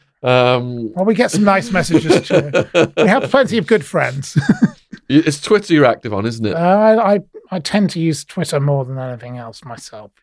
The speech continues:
Speaker 2: yes.
Speaker 1: Okay.
Speaker 2: Yeah.
Speaker 1: Hold off on the threats. Nice stuff only, please. So he's been very generous with his time this evening.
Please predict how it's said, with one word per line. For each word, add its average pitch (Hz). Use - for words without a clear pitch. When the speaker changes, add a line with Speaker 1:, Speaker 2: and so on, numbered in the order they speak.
Speaker 2:
yes. -
Speaker 1:
Okay. 87
Speaker 2:
Yeah. 101
Speaker 1:
Hold 135
off 120
on 120
the 113
threats. -
Nice 127
stuff -
only, 104
please. 95
So 107
he's 110
been 113
very 131
generous 131
with 135
his 131
time 139
this 131
evening. 135